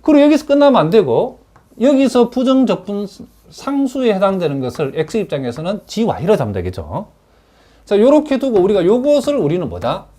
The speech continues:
기억이라고 해보자. 이런 얘기죠. 자, 무슨 말인지 알겠죠? 자, 그리고 나서 이제 우리는 요 지와이를 뭐하다? 지금 이제 계산하는 그 과정이 이제 필요하다는 거죠. 자, 무슨 말 알겠죠?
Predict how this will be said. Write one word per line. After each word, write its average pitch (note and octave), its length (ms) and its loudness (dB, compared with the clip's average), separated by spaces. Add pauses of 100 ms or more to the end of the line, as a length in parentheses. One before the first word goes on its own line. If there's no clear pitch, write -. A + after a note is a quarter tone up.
(180)
기억이라고 B2+ 640 -6
해보자. G#2+ 420 -10
이런 B2+ 220 -8
얘기죠. D#2+ 320 -14 (1000)
자, C3+ 100 0
무슨 D#3+ 280 0
말인지 B2+ 240 -2
알겠죠? A2 560 -6 (640)
자, A#2 320 -2 (120)
그리고 C#4 520 2
나서 G3 480 2
이제 C#3+ 140 0
우리는 D3+ 540 -2 (340)
요 B3+ 300 0
지와이를 C4+ 1000 0
뭐하다? C#3+ 440 4
지금 G3 460 0
이제 E3 240 2
계산하는 G3+ 540 2
그 F3 140 -6
과정이 F3+ 380 0
이제 A2 140 -2
필요하다는 F#2+ 480 -4
거죠. F2 400 -14 (1040)
자, G#2+ 280 -2
무슨 D#3 160 -4
말 C3+ 100 4
알겠죠? A2 360 -4